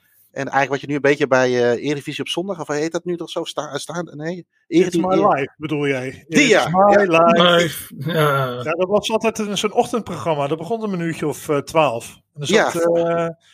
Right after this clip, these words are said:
Speaker 2: zat Jack van Gelder zat dan, eh, in de, een studio, zeg maar, in een stadion. En, eh, dat Hans Kraaij had zijn item, ja. Maar toen voetbalde hij ook nog, volgens mij.
Speaker 1: Oh ja?
Speaker 2: Eh,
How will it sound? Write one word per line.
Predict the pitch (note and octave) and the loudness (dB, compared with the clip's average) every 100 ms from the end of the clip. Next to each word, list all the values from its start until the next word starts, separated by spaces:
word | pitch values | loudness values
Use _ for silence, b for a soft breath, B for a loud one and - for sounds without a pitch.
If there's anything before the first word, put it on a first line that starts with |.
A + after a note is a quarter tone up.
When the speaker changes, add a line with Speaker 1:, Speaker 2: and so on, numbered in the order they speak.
| b | b
Speaker 2:
zat | - E3 | -12 -2
Jack | C#3 F#3 | 2 2
van | F#3 | 0
Gelder | - G3+ G3 | 0 2 2
zat | F#3+ F3 | 0 -2
dan, | D#3+ | -2
eh, | D#3 D#3 D3 D3 C#3 | 0 2 2 2 -2
in | D#3 D3+ | -6 -6
de, | D3 | -6
een | D#3 | -4
studio, | C#3+ G3 F3 D#3+ D3 | -4 -2 2 2 2
zeg | F3+ D3 | 0 -2
maar, | D3+ | -4
in | F3+ | -2
een | E3 | -2
stadion. | - F3+ G#3 A3 B3+ A3 | 2 2 2 -2 -10 -10
En, | E3 E3 | -10 -6
eh, | D#3+ D#3 D3 - b b b | -4 -2 -4 -8 b b b
dat | D3+ D#3 D#3 | 0 2 2
Hans | E3+ D#3 D3+ | 0 0 0
Kraaij | - F#3+ | 2 2
had | G3 | 2
zijn | - F#3+ F3 | -2 -4 2
item, | F3+ - C3 | 0 0 -4
ja. | A#2+ A2+ - _ b - | -4 -4 -10 _ b -4
Maar | E3+ | -2
toen | G3+ | 0
voetbalde | - C4 G#3 E3 | 0 2 2 0
hij | F3+ | 0
ook | A#3 | 0
nog, | F3 B2+ - _ - | -2 -6 -8 _ -10
volgens | C#3 - | -10 -6
mij. | C3 A#2 A2+ _ b b b b b _ _ - - | -4 -4 -8 _ b b b b b _ _ -16 0
Speaker 1:
Oh | G#3+ | 4
ja? | C#3 | 6
Speaker 2:
Eh, | D3 | 4